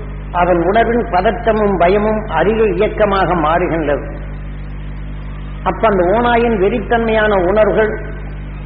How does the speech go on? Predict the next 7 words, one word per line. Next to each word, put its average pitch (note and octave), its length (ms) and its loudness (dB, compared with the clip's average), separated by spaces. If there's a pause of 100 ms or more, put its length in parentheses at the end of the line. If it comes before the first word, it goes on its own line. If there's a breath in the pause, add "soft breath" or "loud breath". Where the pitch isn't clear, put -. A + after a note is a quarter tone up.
(480)
இந்த E3 200 -2
ஆற்றின் G#3+ 400 2
நல்ல G3+ 260 2 (100)
உணர்வை G3+ 400 4 (200)
இதற்குள் G3+ 520 0
ஊடுருவி G3+ 460 0
விடுகின்றது. D#3+ 560 0